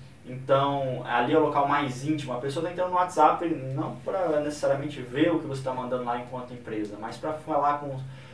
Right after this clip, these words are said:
os parentes dela, pra falar com a família dela, com os amigos, et cetera. E de repente ela vê lá que você tá mandando alguma promoção, alguma coisa interessante,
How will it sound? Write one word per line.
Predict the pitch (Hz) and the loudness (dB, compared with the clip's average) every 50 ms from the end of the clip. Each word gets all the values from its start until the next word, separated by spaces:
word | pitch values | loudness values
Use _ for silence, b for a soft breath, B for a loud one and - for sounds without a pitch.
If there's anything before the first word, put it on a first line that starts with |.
| B - | B -14
os | - | -2
parentes | - 135 127 131 131 131 - | 2 2 2 2 2 2 6
dela, | 127 123 143 - - - | 8 8 8 8 8 6
pra | 120 123 120 | 4 2 0
falar | - 120 117 117 - 127 127 | 0 2 2 2 2 2 0
com | 131 127 120 | 0 -2 -2
a | 117 | -2
família | - 127 120 123 123 123 117 | -2 -4 -6 -4 -4 -2 2
dela, | 120 123 139 147 143 135 123 127 | 4 6 6 6 6 4 4 2
com | 127 127 123 120 117 - - B B B B | -2 -6 -6 -8 -8 -10 -12 B B B B
os | - 120 131 | -4 0 2
amigos, | 127 127 127 135 143 147 147 | 2 2 2 2 2 2 2
et | 139 135 | 2 0
cetera. | - - 143 147 151 160 | 2 2 2 4 4 2
E | 165 165 | 2 4
de | 190 | 4
repente | 202 214 208 202 196 202 208 226 | 4 4 4 2 0 0 2 2
ela | 226 233 | 2 2
vê | 226 208 202 208 220 | 2 2 0 2 4
lá | 202 185 190 190 | 4 4 4 2
que | 190 - | 0 -4
você | 185 170 165 | -8 -8 -6
tá | 170 175 | -4 -4
mandando | 175 175 165 170 170 | 0 2 2 2 2
alguma | 160 165 160 | 2 0 0
promoção, | 165 165 165 160 156 - - 180 | 0 0 0 0 0 0 0 2
alguma | 175 165 160 160 | 2 2 2 2
coisa | 156 156 151 | 0 -2 -2
interessante, | - 151 151 147 - 165 170 170 - - | 0 -2 -2 -2 -2 -2 -4 -4 -6 -10